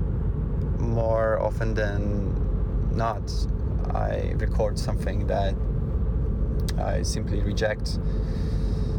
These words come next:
And I do it multiple times only to give up. So I've been recording like this for, uh, for a number of years,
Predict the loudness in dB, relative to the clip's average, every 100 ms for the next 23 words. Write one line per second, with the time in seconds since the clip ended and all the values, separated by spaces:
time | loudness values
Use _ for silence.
0 | 0 0 0 0 0 0 0 0 0 0
1 | 0 0 0 0 0 0 0 0 -2 -2
2 | -2 -2 -2 0 0 0 0 0 0 0
3 | 0 0 0 0 0 0 2 0 -2 -4
4 | -2 -2 0 0 0 0 0 -2 -2 -2
5 | -2 -2 -2 0 0 0 0 0 0 0
6 | 0 0 0 0 0 0 0 -2 0 0
7 | 0 0 0 0 0 0 0 -2 0 0
8 | 0 0 0 0